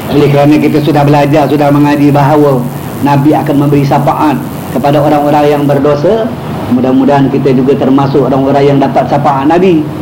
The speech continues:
Orang lain tak boleh bagi syafaat. Orang lain tak boleh.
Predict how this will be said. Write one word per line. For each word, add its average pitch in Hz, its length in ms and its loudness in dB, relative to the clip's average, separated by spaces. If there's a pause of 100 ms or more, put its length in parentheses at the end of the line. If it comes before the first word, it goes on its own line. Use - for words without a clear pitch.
(500)
Orang 156 240 2
lain 175 180 2
tak 170 140 0
boleh 175 240 2
bagi 175 180 2
syafaat. 185 520 0 (1800)
Orang 156 160 2
lain 175 220 2
tak 190 160 0
boleh. 202 300 2